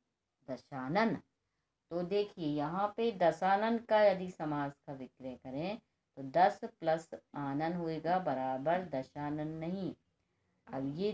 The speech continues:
दोनों पद मिलकर क्या बना रहे हैं? कोई तीसरा ही पद को प्राथमिकता दे रहे हैं, दशानन, यानी कि दस हैं आनन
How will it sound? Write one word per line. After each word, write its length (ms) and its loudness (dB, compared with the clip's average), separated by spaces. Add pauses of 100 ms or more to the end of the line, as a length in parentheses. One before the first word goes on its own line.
दोनों 420 4
पद 280 8
मिलकर 600 8 (520)
क्या 160 4
बना 300 2
रहे 140 2
हैं? 280 0
कोई 280 0 (160)
तीसरा 540 0
ही 180 -2 (120)
पद 160 0 (180)
को 180 -2
प्राथमिकता 920 -6
दे 240 -6
रहे 220 -8 (100)
हैं, 280 -8 (1700)
दशानन, 1000 2 (520)
यानी 340 0
कि 260 -2 (180)
दस 300 2 (240)
हैं 300 -2 (200)
आनन 580 2